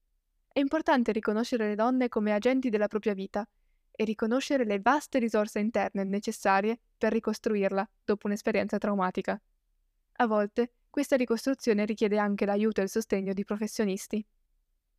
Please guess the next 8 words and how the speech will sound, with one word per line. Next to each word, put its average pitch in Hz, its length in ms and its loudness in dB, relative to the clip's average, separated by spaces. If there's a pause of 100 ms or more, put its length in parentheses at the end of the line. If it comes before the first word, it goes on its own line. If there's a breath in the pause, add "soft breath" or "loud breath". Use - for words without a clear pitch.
(200)
Questa 302 280 -4
citazione 311 540 -2
di 269 80 2
una 220 120 2
psicologa 226 500 0
del 202 180 -4
gams 196 520 0
belga 196 500 0